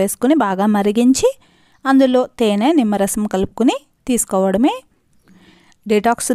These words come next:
డ్రింక్ మార్నింగే కాదండి, మనము బ్రేక్ఫాస్ట్ చేస్తాం కదా, బ్రేక్ఫాస్ట్కి హాఫ్ అన్ అవర్ ముందు తాగినా కూడా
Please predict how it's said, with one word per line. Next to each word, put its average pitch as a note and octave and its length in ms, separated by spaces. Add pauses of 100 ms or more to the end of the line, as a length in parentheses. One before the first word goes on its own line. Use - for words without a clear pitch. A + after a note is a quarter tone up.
డ్రింక్ A#3+ 280 (180)
మార్నింగే G#3 520
కాదండి, G#3+ 400 (160)
మనము A#3+ 240 (240)
బ్రేక్ఫాస్ట్ G#3+ 460
చేస్తాం A3+ 340
కదా, G#3 200
బ్రేక్ఫాస్ట్కి A3 680 (160)
హాఫ్ F#3+ 280
అన్ G#3+ 100
అవర్ A3 260
ముందు G#3+ 240 (120)
తాగినా G3+ 360 (100)
కూడా G3+ 180